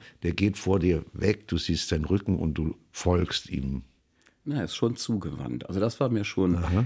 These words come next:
Speaker 2: das war mir schon wichtig.
Speaker 1: Mhm.
Speaker 2: Er ist zugewandt und ich sag mal, über diesen rund sieben Meter langen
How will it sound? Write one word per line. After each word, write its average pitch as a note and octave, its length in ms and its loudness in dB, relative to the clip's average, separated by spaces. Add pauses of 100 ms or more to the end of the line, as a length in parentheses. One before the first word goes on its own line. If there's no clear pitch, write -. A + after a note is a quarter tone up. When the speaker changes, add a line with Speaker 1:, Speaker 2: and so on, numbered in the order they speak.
(120)
Speaker 2:
das - 220 -6
war F#2 100 -2
mir G2+ 180 4
schon G2+ 260 4
wichtig. - 520 -4 (420)
Speaker 1:
Mhm. D#2 360 -4 (300)
Speaker 2:
Er - 60 -8
ist - 280 -14 (120)
zugewandt A#2 840 2
und F2 160 0
ich D2 80 -8
sag E2+ 180 -2
mal, F2 180 2
über A2 300 6
diesen F#2 720 4 (260)
rund E2 180 0
sieben F#2+ 340 2
Meter F2 320 0
langen E2 520 2